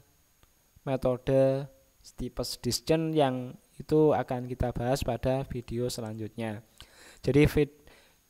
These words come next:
jadi metode steepest descent itu adalah sebuah metode yang juga sama bisa digunakan untuk mencari solusi dari sistem persamaan nonlinier,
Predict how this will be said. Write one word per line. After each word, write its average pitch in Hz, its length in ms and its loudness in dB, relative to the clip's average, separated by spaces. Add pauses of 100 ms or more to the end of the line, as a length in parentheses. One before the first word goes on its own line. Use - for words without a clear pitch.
(100)
jadi 143 240 4
metode 147 480 6
steepest 139 400 0
descent 127 320 0
itu 123 160 0
adalah 139 400 4
sebuah 127 560 4
metode 135 800 4
yang 143 480 -2
juga 131 400 6
sama 156 560 2 (320)
bisa 131 380 0
digunakan 127 500 0
untuk 139 320 8
mencari 131 480 -2
solusi 131 400 -2
dari 117 240 -2
sistem 127 320 -8
persamaan 123 400 -8
nonlinier, 123 720 -4